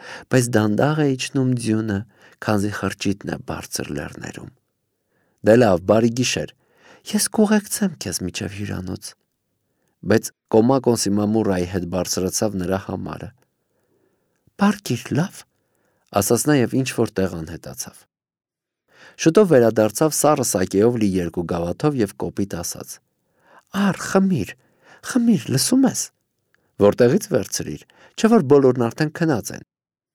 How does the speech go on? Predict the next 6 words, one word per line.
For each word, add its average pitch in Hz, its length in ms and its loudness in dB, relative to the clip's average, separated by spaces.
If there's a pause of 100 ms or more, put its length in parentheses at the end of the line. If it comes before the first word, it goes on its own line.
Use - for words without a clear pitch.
(300)
«Ես 214 240 -2
գիտեմ, 220 400 -4
որտեղից 87 480 -8
կարելի 85 400 -6
է 82 80 -8
վերցնել»։ 82 560 -8